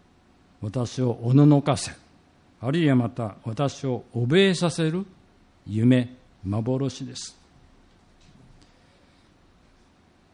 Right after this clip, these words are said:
おののく、怯える、同義語ですね。両者ともゾッとする、そういう恐怖を表しています。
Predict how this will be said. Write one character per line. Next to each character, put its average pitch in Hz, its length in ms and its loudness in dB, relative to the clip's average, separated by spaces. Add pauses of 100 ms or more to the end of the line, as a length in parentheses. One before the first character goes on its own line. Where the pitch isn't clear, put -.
お 104 60 -6
の 131 160 2
の 135 140 2
く、 127 120 -12 (500)
怯 139 440 2
え 135 40 2
る、 117 120 -4 (500)
同 127 380 2
義 139 160 0
語 127 260 0 (180)
で 117 120 -8
す - 120 -10
ね。 151 260 -2 (720)
両 170 200 -2
者 151 180 -4
と 139 140 -4
も 151 240 -2 (960)
ゾ 101 200 0
ッ - 20 0
と - 280 0
す 185 180 0
る、 143 120 -4 (920)
そ 175 300 -6
う 185 40 -2
い 185 180 -4
う 123 140 -10
恐 254 260 6
怖 135 200 0
を 101 160 -4
表 107 340 -6
し - 60 -12
て 185 100 -6
い 131 120 -6
ま 117 120 -16
す。 - 160 -20